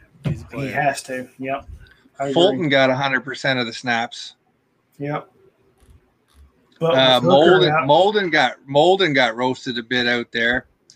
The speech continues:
Speaker 2: he did. And with Hooker out, you've only got Byard back there on the back end. So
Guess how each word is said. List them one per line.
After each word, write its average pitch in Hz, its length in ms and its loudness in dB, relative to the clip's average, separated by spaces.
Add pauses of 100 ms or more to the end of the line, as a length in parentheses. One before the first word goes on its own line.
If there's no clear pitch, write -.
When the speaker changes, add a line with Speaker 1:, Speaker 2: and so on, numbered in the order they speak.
(180)
Speaker 2:
he 170 140 -4
did. 175 380 -2 (440)
And 156 140 -6
with 156 160 -4
Hooker 170 460 0
out, 151 280 -4
you've 156 240 -4
only 160 280 0
got 156 240 0
Byard 170 360 4
back 139 220 -2
there 143 180 -6
on 143 120 -6
the 135 60 -6
back 143 300 -4
end. 151 380 -6
So 120 300 -14